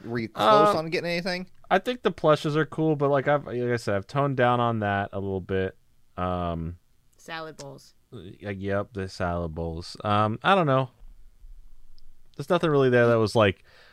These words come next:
Speaker 2: "I need this right now." So I don't know.
Speaker 1: What's
Speaker 3: Yeah.
Speaker 1: the?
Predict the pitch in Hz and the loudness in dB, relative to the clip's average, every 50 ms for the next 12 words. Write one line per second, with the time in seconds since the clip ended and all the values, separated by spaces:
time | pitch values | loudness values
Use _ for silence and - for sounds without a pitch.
0 | _ _ _ _ - 135 131 123 127 127 120 104 90 104 101 95 - - 107 98 | _ _ _ _ 6 8 8 8 4 4 2 2 0 0 0 0 0 0 2 2
1 | 98 80 87 90 90 85 82 92 98 - - - 90 85 85 85 - _ _ _ | 2 0 -2 -4 -4 -4 -4 -6 -8 -10 -10 -8 -6 -6 -6 -8 -10 _ _ _
2 | _ _ _ _ - 139 120 95 - 180 226 208 214 220 220 233 233 233 226 226 | _ _ _ _ -6 -4 -2 2 2 2 2 2 -2 -4 -2 -2 -2 -2 -2 -2
3 | 220 185 - | -4 -6 -8